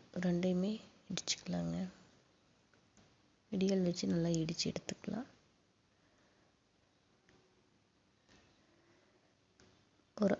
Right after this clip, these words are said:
அரை, அரை டீஸ்பூன் மிளகு, அரை டீஸ்பூன் சீரகம் நல்லா பொரியட்டுங்க. பொரிஞ்ச பிறகு நம்ம வெங்காயம் சேர்த்துக்கலாம். வெங்காயம், பச்சை மிளகாய்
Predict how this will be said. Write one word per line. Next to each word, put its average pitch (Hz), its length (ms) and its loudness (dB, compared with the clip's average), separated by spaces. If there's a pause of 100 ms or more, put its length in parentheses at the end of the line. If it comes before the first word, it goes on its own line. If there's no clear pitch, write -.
(120)
அரை, 185 140 6 (340)
அரை 196 200 4
டீஸ்பூன் 208 460 4
மிளகு, 185 380 6 (960)
அரை 185 160 6 (100)
டீஸ்பூன் 180 480 4 (100)
சீரகம் 180 580 2 (2250)
நல்லா 175 300 2
பொரியட்டுங்க. 180 640 0 (2000)
பொரிஞ்ச 202 260 2 (120)
பிறகு 185 280 2
நம்ம 165 220 2
வெங்காயம் 175 480 2
சேர்த்துக்கலாம். - 500 -6 (280)
வெங்காயம், 185 500 0
பச்சை 170 240 -2
மிளகாய் 180 360 2